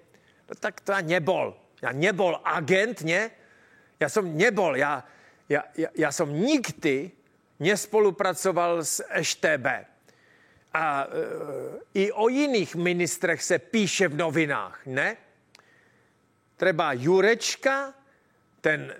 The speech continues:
o tom se psalo, že v baru v Českých Budějovicích olizoval místní zlatokopky. Pane ministře, proč jste olizoval zlatokopky,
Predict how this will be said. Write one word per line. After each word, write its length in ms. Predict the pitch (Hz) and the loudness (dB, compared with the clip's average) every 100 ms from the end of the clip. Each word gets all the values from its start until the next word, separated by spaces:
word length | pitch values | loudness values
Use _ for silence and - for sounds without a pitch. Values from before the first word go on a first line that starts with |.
| - | -10
o 80 | 175 | -4
tom 160 | 214 | -2
se 120 | 175 | -2
psalo, 560 | 156 - 196 214 247 233 | -4 -2 -2 0 2 0
že 320 | 147 151 123 | 0 -2 -2
v 200 | 101 101 | -8 -16
baru 500 | 107 170 240 254 254 | -4 -2 0 0 -2
v 80 | 196 | -4
Českých 440 | - 214 - 160 | 0 0 0 -6
Budějovicích 1040 | 120 165 233 247 240 214 196 - 208 185 - _ _ _ _ | -2 0 0 2 2 2 -4 -4 -4 -4 -12 _ _ _ _
olizoval 760 | 190 220 220 180 190 180 185 180 | 0 4 4 2 0 2 0 0
místní 880 | 156 151 151 185 175 - - 180 165 | -2 -4 -2 0 0 -4 -4 -2 -2
zlatokopky. 1040 | 135 165 196 226 175 151 127 - 120 98 _ _ _ _ _ _ | 0 -2 0 -2 0 -2 -4 -10 -12 -12 _ _ _ _ _ _
Pane 240 | 190 214 180 | -2 0 0
ministře, 480 | 185 220 - 214 | 0 -2 -2 -2
proč 380 | 214 190 226 254 | -2 0 0 0
jste 360 | - - 170 - | -6 -4 -4 -2
olizoval 840 | 202 233 226 180 208 208 202 196 - _ _ _ _ _ - | -2 0 0 0 0 0 -2 -4 -8 _ _ _ _ _ -18
zlatokopky, 1040 | 113 151 185 - 196 170 151 - 131 104 | -4 -2 0 -2 -2 -2 -6 -6 -6 -6